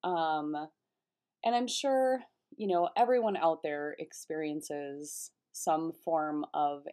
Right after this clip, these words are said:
anxiety and stress. It's just, it's, we live in a stressful world. We live in an anxious world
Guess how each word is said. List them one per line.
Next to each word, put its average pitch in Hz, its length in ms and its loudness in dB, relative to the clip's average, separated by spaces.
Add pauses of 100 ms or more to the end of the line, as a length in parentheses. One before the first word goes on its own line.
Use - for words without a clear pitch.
anxiety 143 520 -2
and 143 160 -6
stress. 139 600 -6
It's 156 280 -6
just, 165 360 -4
it's, 160 160 -12 (120)
we 147 180 -8
live 156 160 -6
in 151 80 -6
a 151 60 -6
stressful 147 560 -4
world. 170 500 0 (580)
We 165 80 -2
live 156 140 0
in 147 80 -4
an 143 220 -4
anxious 156 500 -6
world 233 480 2